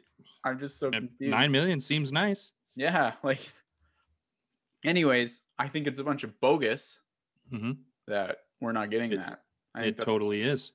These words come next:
Speaker 2: I remember when I first saw it, and I was like, "Oh, sick." After working all this time with all these people around me, coughing and sneezing and ruining my life, I'm gonna get a twelve hundred dollar little piece of happiness.
Speaker 1: Yeah, little piece.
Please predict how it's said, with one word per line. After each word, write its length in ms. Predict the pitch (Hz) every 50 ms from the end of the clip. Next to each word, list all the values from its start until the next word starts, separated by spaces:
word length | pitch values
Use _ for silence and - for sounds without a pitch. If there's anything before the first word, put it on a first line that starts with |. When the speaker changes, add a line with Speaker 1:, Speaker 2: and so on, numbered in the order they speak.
| _ _ -
Speaker 2:
I 100 | 110 113
remember 320 | 123 131 139 139 131 135
when 140 | 131 123 113
I 160 | 113 117 123
first 400 | 123 123 - 127 127 127 127 -
saw 240 | - 110 110 123 156 180
it, 80 | 143 - _ _ _ _ - - _ _ -
and 60 | 113
I 20 |
was 140 | 110 104 98
like, 160 | 110 104 -
"Oh, 140 | 147 151 127 113
sick." 580 | - - - - - 165 160 147 - - - _ _ _ _ _ _ _ - -
After 280 | 131 135 - - 139
working 360 | 123 123 139 147 143 143 135 131
all 160 | 127 135 139
this 200 | 143 151 135 -
time 300 | - - 139 135 139 147 143
with 240 | 127 117 - - - _ -
all 180 | 123 120 123 131
these 220 | 131 139 131 123
people 360 | - - 131 127 127 131 139 139
around 320 | 135 135 135 139 147 147
me, 260 | 147 156 165 170 151 _ _ _ - - _ _ _ _ _ _ _ _ - -
coughing 460 | - - 127 135 135 - 147 143 135
and 120 | 131 120 110
sneezing 440 | - - 127 123 131 135 143 147 135
and 80 | 120
ruining 300 | 117 123 127 131 131 131
my 100 | 127 123
life, 400 | 117 110 113 123 143 156 147 - -
I'm 160 | 123 127 139
gonna 160 | 151 147 127
get 140 | 123 123 120
a 40 | 120
twelve 260 | 123 - - 135 131 127
hundred 200 | 139 135 135 127
dollar 400 | 139 135 135 139 143 143 135 127 127 - - - 135 - 143 147
little 240 | 143 143 156 170 165
piece 320 | 151 - - 190 175 -
of 80 | 196 185
happiness. 720 | 196 208 208 208 - 170 131 107 98 95 - - - - _ _ _ _
Speaker 1:
Yeah, 220 | - 160 156 160 151 -
little 200 | 165 165 165 156 151
piece. 400 | - 147 143 135 - - -